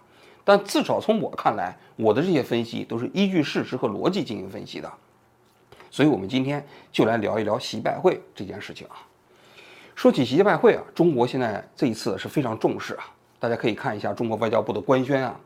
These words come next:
说习近平这次是受美国总统拜登的邀请，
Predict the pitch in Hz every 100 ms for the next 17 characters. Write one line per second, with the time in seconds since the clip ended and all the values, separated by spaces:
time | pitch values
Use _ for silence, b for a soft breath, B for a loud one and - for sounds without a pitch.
0 | _ b b b b b - 180 - -
1 | 196 214 196 208 156 - 127 - 117 -
2 | - - 202 127 113 104 110 143 165 160
3 | 104 - 208 139 117 170 143 - 170 208
4 | 220 - 82 117